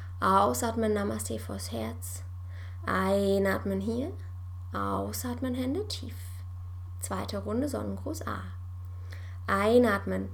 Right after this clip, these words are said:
Urdhva Hastasana, Arme fließen hoch, werde lang. Ausatmen, werde rund, ganze Vorbeuge.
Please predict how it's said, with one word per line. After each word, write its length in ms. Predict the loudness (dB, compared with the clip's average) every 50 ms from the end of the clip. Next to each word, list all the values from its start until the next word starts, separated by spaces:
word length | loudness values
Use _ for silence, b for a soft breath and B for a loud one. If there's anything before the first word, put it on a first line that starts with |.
| -8 -6 0
Urdhva 360 | 2 2 2 4 2 -2 -2
Hastasana, 720 | -2 -4 -4 -4 -4 -4 -2 -2 -2 -2 -2 -2 -2 -2 -2 0 0 2 2 2
Arme 160 | 2 2 2
fließen 480 | 0 -2 -4 -4 -2 -2 -4 -4 -4 -2
hoch, 300 | -2 -2 -2 -2 -2 0
werde 220 | 0 2 2 2 2
lang. 320 | 0 0 -2 -4 -4 -6 -6 -6 -8 -8 B B B B B B B B B B B B B
Ausatmen, 1080 | 2 4 6 8 8 10 10 10 10 10 10 8 6 4 0 -2 -2 -2 -2 -2 -2 -2
werde 220 | -2 -2 -2 -2
rund, 400 | -2 0 2 2 2 2 2 2
ganze 420 | 2 4 4 6 6 6 4 4
Vorbeuge. 480 | 0 -2 -4 -4 -4 -4 -6 -6 -8